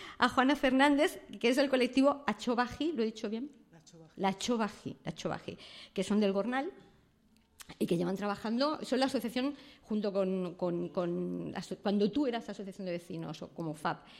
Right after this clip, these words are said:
Speaker 1: y, y ellos son las asociaciones más antiguas, ¿no? De las que hay en esta mesa. Eh, aquí tengo a Bea Cantero, que es de Mujeres Pa'lante, y que, eh, ¿estáis en Coiblán? ¿O dónde estáis ahora? Sí, en Coiblán. Ella está en Gornal,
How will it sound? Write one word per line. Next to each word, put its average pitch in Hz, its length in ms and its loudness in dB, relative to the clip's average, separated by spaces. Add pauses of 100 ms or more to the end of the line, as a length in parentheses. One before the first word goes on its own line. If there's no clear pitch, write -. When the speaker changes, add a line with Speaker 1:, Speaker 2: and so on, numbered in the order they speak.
(280)
Speaker 1:
y, 180 540 0 (420)
y 170 40 0
ellos 240 240 0
son 208 240 -4
las - 320 -4
asociaciones 190 380 -8
más 208 240 -2
antiguas, 170 540 -4
¿no? 214 100 -6
De 269 80 -4
las 156 200 -6
que - 160 -8
hay 165 80 -2
en 156 60 -4
esta - 200 -8
mesa. - 260 -12 (640)
Eh, 214 280 2
aquí 226 200 0
tengo 269 300 4
a 196 80 4
Bea 208 180 2
Cantero, 247 420 0
que 254 80 -4
es - 60 -4
de 214 80 -4
Mujeres 196 300 -8
Pa'lante, 262 420 -4 (840)
y 220 160 2
que, 170 920 2
eh, 175 540 0
¿estáis 185 240 -8
en 262 100 -6
Coiblán? 165 440 -6 (260)
¿O 165 80 -10
dónde 175 160 -8
estáis 165 260 -12
ahora? 160 240 -14
Sí, 156 180 -6
en 170 100 -6
Coiblán. 175 480 -2
Ella 208 160 4
está 233 160 0
en 202 60 0
Gornal, 214 380 0